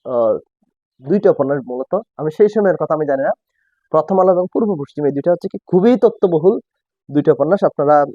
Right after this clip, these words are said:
যারা এই, আহ, সুনীল গঙ্গোপাধ্যায় পড়েন বা সুনীল গঙ্গোপাধ্যায় সম্পর্কে জানতে চান, ওনার লেখা সম্পর্কে আপনাদের যদি, আহ, জানতে চান, সেক্ষেত্রে আপনার এই দুইটা যদি উপন্যাস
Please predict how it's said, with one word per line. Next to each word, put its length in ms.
যারা 300
এই, 320
আহ, 440
সুনীল 200
গঙ্গোপাধ্যায় 580
পড়েন 300
বা 180
সুনীল 200
গঙ্গোপাধ্যায় 460
সম্পর্কে 440
জানতে 380
চান, 180
ওনার 180
লেখা 400
সম্পর্কে 300
আপনাদের 320
যদি, 200
আহ, 200
জানতে 220
চান, 120
সেক্ষেত্রে 600
আপনার 280
এই 120
দুইটা 260
যদি 180
উপন্যাস 300